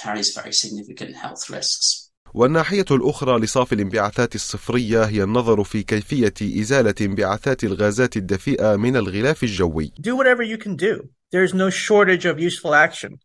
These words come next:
Speaker 3: You could install solar panels on your house, eat less meat, change banking or superannuation services, and of course, vote.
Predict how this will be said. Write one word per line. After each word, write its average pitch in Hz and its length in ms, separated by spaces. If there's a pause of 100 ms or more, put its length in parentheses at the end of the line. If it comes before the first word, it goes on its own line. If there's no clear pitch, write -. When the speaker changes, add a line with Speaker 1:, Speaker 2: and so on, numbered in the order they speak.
(160)
Speaker 3:
You 185 140
could 196 220
install 175 420
solar 185 360
panels 165 340
on 147 120
your 127 140
house, 160 600 (200)
eat 170 220
less 147 280
meat, 175 380 (360)
change 180 400
banking 165 380
or 151 80
superannuation 175 800
services, 117 680
and 151 100
of 160 140
course, 143 480 (120)
vote. 165 520